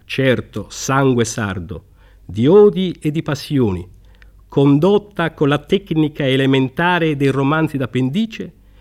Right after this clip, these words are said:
in cui il tragico sconfina nell'orripilante e financo nel grottesco. Ma quel mare appartiene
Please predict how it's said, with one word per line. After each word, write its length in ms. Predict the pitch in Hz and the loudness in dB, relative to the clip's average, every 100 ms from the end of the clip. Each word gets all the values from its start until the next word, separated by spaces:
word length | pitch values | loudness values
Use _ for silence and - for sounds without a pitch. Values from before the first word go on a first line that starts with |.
| - - | -20 -4
in 240 | 123 160 | 0 0
cui 260 | - 208 190 | 2 0 0
il 140 | 175 | 0
tragico 680 | - 202 190 160 180 - 156 | 0 2 2 0 -6 -2 -2
sconfina 800 | - 165 160 165 - 190 170 156 | -2 2 4 2 -2 -4 0 0
nell'orripilante 1160 | 143 147 135 151 143 143 202 208 196 190 - - | 2 2 2 0 -2 -2 0 -2 -4 -8 -10 -6
e 140 | 143 | -6
financo 560 | - 160 180 190 175 165 | -2 0 0 0 -2 0
nel 180 | 160 | -2
grottesco. 680 | 151 147 135 101 - - - - - - - - | 0 -2 -2 -4 -4 -18 -20 -20 -20 -20 -20 -16
Ma 180 | - 110 | -8 -6
quel 240 | 113 123 127 | -2 0 2
mare 540 | 139 165 160 151 147 - - | 0 -2 -4 -6 -10 -20 -14
appartiene 840 | 113 113 123 - - 147 147 135 | -10 -6 -6 -6 -2 0 2 0